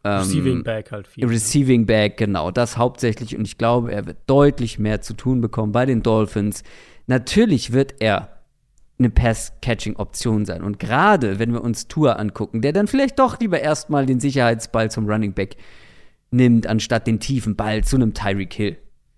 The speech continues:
Speaker 1: Ich erwarte von Chase Edmonds dieses Jahr eine richtig starke Saison, seine beste in seiner N-F-L-Karriere. Die Umstände sind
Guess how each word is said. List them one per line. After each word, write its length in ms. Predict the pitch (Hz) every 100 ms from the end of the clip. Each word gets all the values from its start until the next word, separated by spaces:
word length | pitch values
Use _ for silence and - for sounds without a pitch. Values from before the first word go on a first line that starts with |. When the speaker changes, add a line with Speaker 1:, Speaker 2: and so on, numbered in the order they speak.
| _ _ -
Speaker 1:
Ich 280 | 190 180 -
erwarte 680 | 135 127 123 120 120 131 - _ _
von 280 | - 160 156
Chase 380 | - 151 143 -
Edmonds 380 | 110 110 104 -
dieses 320 | 110 98 -
Jahr 300 | 101 101 104 - _ _ _ _ _ _ _ -
eine 140 | 139
richtig 300 | 160 151 139
starke 320 | - 135 120
Saison, 360 | 117 110 123 123
seine 200 | 117 113
beste 360 | 131 131 - 113
in 100 | 113
seiner 180 | 110 101
N-F-L-Karriere. 880 | 110 - 123 120 120 113 113 110 - - -
Die 100 | 127
Umstände 640 | 147 156 - 135 131 127
sind 480 | 117 123 117 -